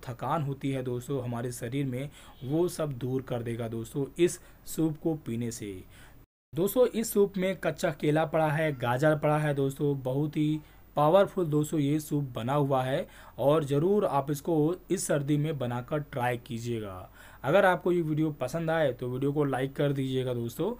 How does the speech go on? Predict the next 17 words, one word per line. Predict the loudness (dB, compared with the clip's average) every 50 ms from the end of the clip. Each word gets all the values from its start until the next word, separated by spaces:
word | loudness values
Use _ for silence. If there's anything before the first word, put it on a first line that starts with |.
| -10 -20 -12 -4
अगर | 0 4 6 6
आप | 6 4 2 0
मेरे | -2 -2 -2
चैनल | -2 -2 -2 -2 -2
पर | -2 -2 -2
नए | 0 0 0 2 2 2
आए | 2 2 0
हैं | -2 -4 -4
तो | -4 -4 -4
चैनल | -4 -4 -6 -6
को | -4 -6 -8
सब्सक्राइब | -8 -8 -12 -14 -14 -14 -10 -6 -4 -4 -4 -4 -4
कीजिएगा, | -4 -4 -2 -2 -2 -2 -2 -4 -4 -6 -10 -20 -20 -10 -4
क्योंकि | -2 -2 0 0 0 0
हम | 0 0 -2
ऐसा | -2 -2 -2 -4
वीडियो | -4 -2 -2 -2 -4 -4